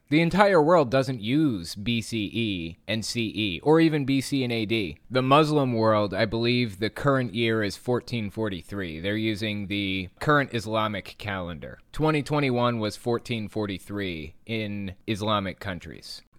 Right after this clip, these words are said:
B C and A D is a very, very Christian thing.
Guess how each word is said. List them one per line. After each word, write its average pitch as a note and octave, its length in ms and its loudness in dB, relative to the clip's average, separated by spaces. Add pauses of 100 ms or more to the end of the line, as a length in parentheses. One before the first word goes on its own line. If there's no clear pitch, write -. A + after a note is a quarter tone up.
(120)
B C#3 200 4
C B2+ 380 2
and G#2+ 100 0
A G#2+ 160 4
D G#2 360 2
is F#2+ 160 -4
a G2 140 -2
very, G2 360 0
very F#2 280 -2
Christian F2 520 -10
thing. C2+ 240 -12